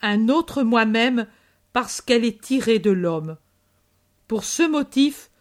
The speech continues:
l'homme laissera son père et sa mère, et les deux seront une seule chair. » Et avec l'éclat d'une splendeur accrue, l'éternelle lumière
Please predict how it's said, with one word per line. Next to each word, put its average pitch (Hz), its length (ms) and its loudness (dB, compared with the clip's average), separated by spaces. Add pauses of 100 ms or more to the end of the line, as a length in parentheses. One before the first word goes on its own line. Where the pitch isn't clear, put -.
(400)
l'homme 233 480 0
laissera 240 580 -2
son 254 280 -2
père 226 380 -2
et 226 80 -2
sa 208 240 -2
mère, 202 360 -2 (540)
et 254 160 0
les 254 160 2
deux 233 300 0
seront 226 500 -2
une 208 300 -2
seule 208 420 -2
chair. » 170 500 -6 (960)
Et 202 120 0
avec 247 380 2
l'éclat 294 480 0
d'une 220 260 0
splendeur 254 640 0
accrue, 233 520 -2 (500)
l'éternelle 269 720 0
lumière 240 600 2